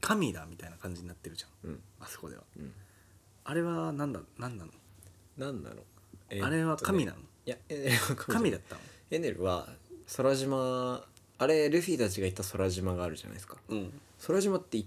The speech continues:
Speaker 2: ぱいあるんですよ。
Speaker 1: え？
Speaker 2: いろんな空島があって。
Speaker 1: え？
Speaker 2: で、
Speaker 1: えー？
Speaker 2: それ雲の上だからね。で、
Speaker 1: マジで？
Speaker 2: そう、ルフィたちが上陸した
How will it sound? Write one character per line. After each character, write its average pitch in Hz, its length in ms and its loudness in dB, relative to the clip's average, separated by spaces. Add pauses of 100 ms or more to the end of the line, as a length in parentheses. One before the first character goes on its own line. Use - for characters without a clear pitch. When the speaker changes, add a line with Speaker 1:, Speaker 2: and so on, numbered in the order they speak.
Speaker 2:
ぱ 147 100 4
い 143 40 4
あ - 20 0
る 101 100 -4
ん - 40 -12
で - 40 -16
す - 120 -14
よ。 - 80 -20 (220)
Speaker 1:
え？ 277 320 6
Speaker 2:
い - 40 4
ろ 160 100 4
ん 165 160 4
な 143 160 0 (120)
空 120 140 4
島 104 220 0
が 95 80 0
あ - 20 -2
っ - 20 -2
て。 254 80 4
Speaker 1:
え？ 294 160 2 (1200)
Speaker 2:
で、 - 60 8 (400)
Speaker 1:
え 294 40 10
ー？ - 40 6 (380)
Speaker 2:
そ - 120 -2
れ - 60 -6
雲 117 240 4
の 80 80 2
上 82 100 0
だ 73 80 -2
か 95 100 -6
ら 82 60 -8
ね。 110 80 -6 (540)
で、 139 140 4
Speaker 1:
マ 226 180 6
ジ 320 260 4
で？ 123 200 4
Speaker 2:
そ - 140 2
う、 117 40 4
ル 151 80 6
フ 170 100 0
ィ 175 100 6
た 139 100 0
ち 139 160 -2
が 139 340 2
上 127 220 4
陸 139 220 0
し - 120 -4
た - 380 -2